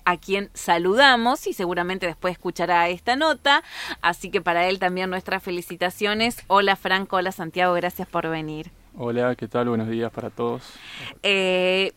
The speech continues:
Speaker 1: eh, en estos momentos, aquí en la Regional Paraná de la U T N, se está llevando adelante el, eh, curso de ingreso universitario. Eh, vamos para atrás unos cuantos
Speaker 2: Uf.
Speaker 1: años, ¿y qué se viene a la cabeza?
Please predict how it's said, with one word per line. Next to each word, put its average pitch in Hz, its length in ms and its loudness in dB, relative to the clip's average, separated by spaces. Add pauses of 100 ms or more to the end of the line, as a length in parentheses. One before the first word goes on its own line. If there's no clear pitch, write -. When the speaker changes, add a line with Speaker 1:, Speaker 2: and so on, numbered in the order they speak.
(140)
Speaker 1:
eh, 208 180 4
en 208 180 4
estos 330 220 2
momentos, 285 800 4
aquí 185 400 -4
en 185 140 -2
la 165 240 0
Regional 175 360 -4
Paraná 185 360 -2
de 196 80 0
la 202 120 4
U 220 100 2
T 285 160 -4
N, 349 160 -4
se 208 100 -6
está 185 160 -2
llevando 208 340 0
adelante 226 680 0
el, 196 400 0
eh, 175 340 2
curso 208 380 0
de 190 60 0
ingreso 170 760 -4
universitario. 156 1200 -4 (460)
Eh, 170 440 -10
vamos 208 400 6
para 185 240 0
atrás 226 400 0
unos 226 220 -6
cuantos 233 560 2
Speaker 2:
Uf. 160 100 4
Speaker 1:
años, 269 640 4
¿y 190 180 -8
qué 262 120 -2
se 285 180 -2
viene 226 240 6
a 240 60 6
la 214 120 6
cabeza? 175 840 -2